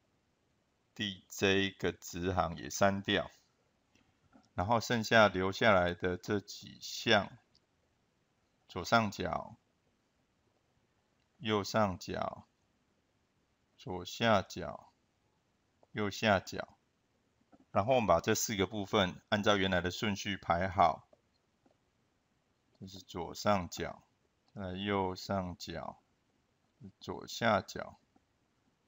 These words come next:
右下角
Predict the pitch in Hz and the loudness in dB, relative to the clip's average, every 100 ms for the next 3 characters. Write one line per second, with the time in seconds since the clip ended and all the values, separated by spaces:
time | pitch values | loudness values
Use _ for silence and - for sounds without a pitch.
0 | _ _ _ _ _ _ _ _ _ - | _ _ _ _ _ _ _ _ _ -20
1 | - - - 95 98 101 92 87 - 101 | -20 -20 -20 -8 0 2 2 -2 -2 0
2 | 87 - 85 | 0 -4 -12